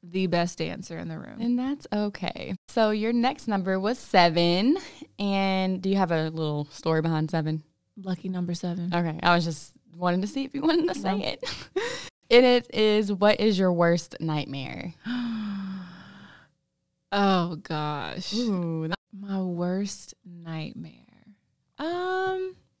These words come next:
Speaker 1: okay, my worst nightmare is drowning.
Speaker 2: Drowning?
Speaker 1: Yeah.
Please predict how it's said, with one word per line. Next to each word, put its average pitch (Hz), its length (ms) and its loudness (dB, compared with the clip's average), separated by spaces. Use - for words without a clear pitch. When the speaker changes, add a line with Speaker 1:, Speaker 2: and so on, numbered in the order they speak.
Speaker 1:
okay, 208 400 2
my 240 200 4
worst 262 360 4
nightmare 175 920 0
is 165 680 2
drowning. 156 760 -4
Speaker 2:
Drowning? 196 800 0
Speaker 1:
Yeah. 226 180 0